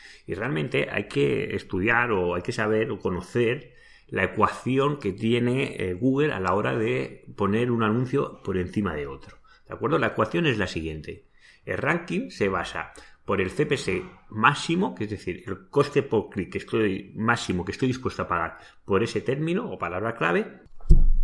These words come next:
por el nivel de calidad.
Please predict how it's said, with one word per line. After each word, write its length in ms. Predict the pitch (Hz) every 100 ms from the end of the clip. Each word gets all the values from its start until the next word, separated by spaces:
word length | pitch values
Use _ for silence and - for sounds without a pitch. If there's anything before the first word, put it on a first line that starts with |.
| -
por 400 | 123 151 185 - - - - - - - - - - - -
el 140 | 110
nivel 280 | 104 104 110
de 100 | 104
calidad. 440 | 92 85 78 67